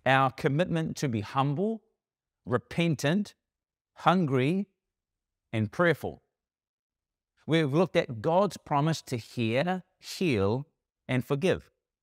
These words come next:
We've looked at this concept of our health being a priority for us, and our goal is health, and his response is miracles. If our goal is to be humble, prayerful, hungry, and repentant,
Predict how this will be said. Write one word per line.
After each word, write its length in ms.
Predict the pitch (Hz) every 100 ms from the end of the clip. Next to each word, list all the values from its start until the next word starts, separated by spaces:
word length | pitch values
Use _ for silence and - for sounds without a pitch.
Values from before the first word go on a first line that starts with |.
| _ _ _ _ _ _ -
We've 160 | 196 202
looked 180 | 220
at 120 | 240 208
this 140 | 170
concept 640 | - 190 196 - 156 123
of 160 | - 123
our 260 | 135 151 127
health 600 | 139 127 147 165 - - _ _ _ -
being 200 | 135 127
a 80 | 110
priority 400 | - 127 127 131
for 200 | 120 101
us, 300 | 113 139 117
and 100 | 120
our 160 | 123
goal 440 | 117 117 147 165 151
is 160 | -
health, 440 | 110 98 135 - - _ _ _ _
and 140 | - 123
his 220 | 147 -
response 560 | 135 - 180 180 175 135
is 120 | 117
miracles. 600 | 180 165 117 90 - - _ _ _ _ _ _ _ -
If 120 | -
our 160 | 180 175
goal 380 | 151 151 165 147
is 120 | -
to 100 | 127
be 120 | 120
humble, 340 | 120 135 131
prayerful, 560 | 127 143 131 - 147 147 _ _
hungry, 420 | - 135 131 143
and 80 | 139
repentant, 560 | 143 - 113 101 139